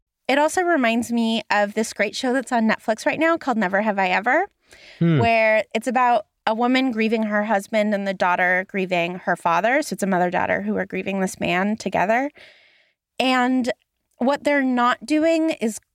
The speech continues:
Speaker 1: crying together. They're both trying to be strong for each other. And a therapist says to them, "Maybe the thing you need to do to save your family is to fall apart, because then by falling apart, you can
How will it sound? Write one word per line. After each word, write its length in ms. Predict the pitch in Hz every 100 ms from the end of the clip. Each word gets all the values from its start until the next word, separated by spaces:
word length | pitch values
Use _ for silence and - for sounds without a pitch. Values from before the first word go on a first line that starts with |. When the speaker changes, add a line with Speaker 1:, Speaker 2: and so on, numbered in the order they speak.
| _
Speaker 1:
crying 520 | - 240 233 214 196
together. 600 | 208 160 135 - 214 233 -
They're 140 | 240
both 320 | 208 233 - -
trying 240 | - 269
to 80 | 262
be 140 | 208 208
strong 640 | - - 185 185 214 254
for 180 | - 190
each 300 | 180 - -
other. 380 | 175 220 285 330 _ _ _ _ -
And 300 | 220 226 226 _ -
a 160 | 220 226
therapist 680 | - 311 370 339 240 190 -
says 260 | 196 190 -
to 120 | 226
them, 440 | 202 185 202 214
"Maybe 280 | 214 220 254
the 140 | 269 302
thing 220 | 214 226
you 120 | 233
need 240 | 220 214 -
to 120 | 202
do 200 | 185 220
to 140 | 247
save 300 | - - 190
your 120 | 202 202
family 420 | 180 175 220 247
is 140 | 190
to 100 | -
fall 320 | - 170 180 208
apart, 600 | - 180 175 _ - - _ _ _ - _ -
because 380 | 214 220 196 185
then 800 | 202 214 220 214 185 190 214 214
by 140 | 208
falling 340 | - 190 196 185
apart, 360 | - 165 - -
you 160 | 202
can 460 | - 202 185 185